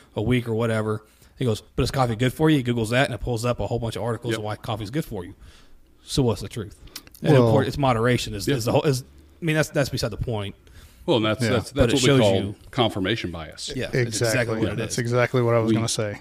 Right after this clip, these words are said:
Speaker 2: we can find information and data to support whatever it is that we wanna argue.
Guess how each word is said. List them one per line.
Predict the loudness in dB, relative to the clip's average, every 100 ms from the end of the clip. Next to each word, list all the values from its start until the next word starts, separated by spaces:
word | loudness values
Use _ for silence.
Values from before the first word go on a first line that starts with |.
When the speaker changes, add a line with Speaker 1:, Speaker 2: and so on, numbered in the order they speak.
| -6
Speaker 2:
we | 2 2
can | 2 2 2
find | 2 2 2 2
information | 0 -2 -2 -2 -4 -4
and | -4 -4
data | -2 -2 -4
to | -6
support | -8 -4 -4 -4
whatever | -6 -6 -6 -4 -4
it | -2
is | -4 -6
that | -8
we | -6
wanna | -6 -6
argue. | -6 -6 -10 -16